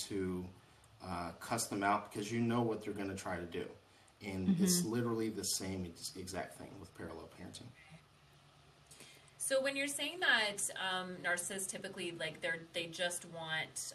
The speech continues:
Speaker 3: um, the parenting to them is really just to incite punishment over con-, or control over you.
Speaker 1: Mm-hmm.
Speaker 3: Um, when you see people that are doing the parallel parenting well, doing the whole sort of gray rock thing where they're not giving a lot of information,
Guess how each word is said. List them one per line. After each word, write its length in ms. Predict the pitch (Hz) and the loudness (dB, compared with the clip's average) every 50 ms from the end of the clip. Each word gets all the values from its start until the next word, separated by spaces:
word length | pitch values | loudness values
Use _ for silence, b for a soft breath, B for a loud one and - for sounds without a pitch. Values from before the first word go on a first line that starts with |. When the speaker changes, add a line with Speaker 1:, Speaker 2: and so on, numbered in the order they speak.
| - | -4
Speaker 3:
um, 180 | 160 156 156 160 160 | -4 -2 -2 -4 -6
the 60 | 170 | -6
parenting 380 | - 208 180 175 175 180 165 165 | -4 -4 -4 -2 -2 -4 -6 -6
to 80 | - | -4
them 180 | - 156 156 156 | -4 -4 -2 -4
is 200 | 151 151 - - | -4 -6 -6 -6
really 220 | 165 156 156 156 | -6 -4 -4 -6
just 500 | 147 151 156 143 143 - - - - - - - - - - - - - | -6 -4 -4 -4 -2 -4 -4 -6 -8 -12 -12 -14 -20 -10 -6 -6 -4 -4
to 60 | 170 160 156 156 151 147 - - | -4 -6 -6 -8 -8 -8 -8 -8
incite 340 | 143 151 - 170 160 151 - | -6 -4 -2 0 -2 -2 -2
punishment 420 | - 156 151 151 - - 156 143 - 151 | -4 -6 -4 -4 -4 -6 -6 -8 -8 -8
over 160 | 151 151 143 - - | -8 -8 -8 -8 -8
con-, 160 | 196 185 - - | -10 -10 -8 -6
or 140 | 170 170 160 | -6 -6 -4
control 400 | - 175 156 - - 160 156 156 | -6 -6 -8 -6 -6 -4 -4 -4
over 200 | 156 147 147 151 | -4 -6 -6 -8
you. 260 | 156 165 185 185 175 | -6 -4 -2 0 0
Speaker 1:
Mm-hmm. 280 | 156 143 143 139 135 - 92 B B B B B B B B - 185 180 180 175 180 | 0 0 -2 -2 -2 -4 -6 B B B B B B B B 0 2 4 4 2 0
Speaker 3:
Um, 140 | 175 175 170 - | -2 -6 -8 -6
when 140 | 196 196 196 | -2 -2 0
you 160 | 196 196 196 | 2 2 2
see 260 | 196 196 - 226 220 220 | 2 0 0 -2 -2 -2
people 320 | 220 262 254 202 190 180 175 | -4 -4 -2 0 2 2 4
that 300 | 170 165 165 160 160 - - | 6 6 6 6 4 0 0
are 580 | 160 160 160 165 165 160 160 160 156 156 - - - - - - - 170 | 0 2 2 4 2 2 2 0 0 -2 -4 -6 -10 -16 -20 -18 -10 -8
doing 320 | 165 180 190 190 190 190 185 | -6 -4 -4 -4 -4 -4 -2
the 80 | 185 | -4
parallel 440 | 180 - 180 170 170 165 156 160 156 - | -2 -2 0 0 0 2 0 -2 -2 -2
parenting 360 | - 160 151 156 156 - 147 147 156 | -4 -4 -4 -4 -4 -6 -8 -8 -4
well, 460 | 156 165 170 165 160 160 160 160 160 160 160 | 0 2 2 2 2 2 0 0 -2 -4 -6
doing 280 | - 170 165 160 160 165 | -8 -8 -6 -6 -6 -6
the 60 | - | -6
whole 220 | 160 - 175 160 160 | -6 -4 -4 -4 -4
sort 180 | - 180 170 | -2 -2 -4
of 140 | 165 170 175 | -4 -6 -6
gray 200 | - 170 156 156 | -2 -2 -2 0
rock 360 | 160 165 151 151 156 - - | 0 0 0 0 0 -2 -4
thing 340 | - 165 156 151 151 156 160 | -4 -4 -2 -2 -2 -2 -4
where 120 | 156 156 156 | -4 -4 -2
they're 120 | 156 156 | -2 -4
not 280 | 156 156 151 151 - - | -4 -2 -2 -4 -4 -4
giving 220 | 175 160 160 160 | -8 -10 -8 -6
a 20 | 156 | -4
lot 160 | 151 151 151 | -2 -2 -2
of 100 | 151 151 | -4 -4
information, 520 | 156 156 151 165 156 151 151 - - 170 | -8 -8 -10 -10 -10 -10 -8 -8 -6 -6